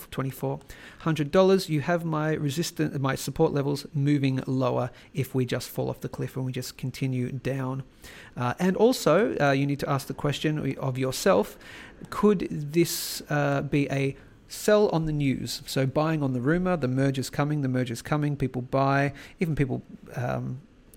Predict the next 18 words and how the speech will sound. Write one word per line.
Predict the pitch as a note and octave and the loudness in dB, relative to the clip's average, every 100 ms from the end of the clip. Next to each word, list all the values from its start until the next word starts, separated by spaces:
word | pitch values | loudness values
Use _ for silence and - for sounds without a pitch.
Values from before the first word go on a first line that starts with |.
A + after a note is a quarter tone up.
| - - - | -12 -12 -2
who | D3 C#3 | 2 4
knew | C3+ D3 E3 | 4 4 2
that | C#3+ | 2
the | |
merge | C#3 C#3+ | 2 2
was | C3+ - | 0 -2
coming | - C3 B2+ B2 | -2 -2 -4 0
way, | C#3+ C#3 | 2 2
way | B2+ C3 C3 - | 2 0 -2 0
earlier. | F#3 F#3+ D3 G3+ - - - - - | 2 2 2 0 -2 -18 -18 -16 -2
Uh, | B2+ C3 C3 E3 - | 2 4 4 0 0
but | C#3 - | 0 0
round | D#3+ D3 C#3+ | 0 2 2
about | C3 B2+ - | 2 0 0
here, | F#3+ F#3+ F#3 | 2 6 6
were | D3 | 4
people | C3+ C3+ C3 C3 | 2 0 2 0
anticipating | C#3 C3 C#3 - - C3+ C3 B2+ | 0 0 -2 -4 -2 0 2 -2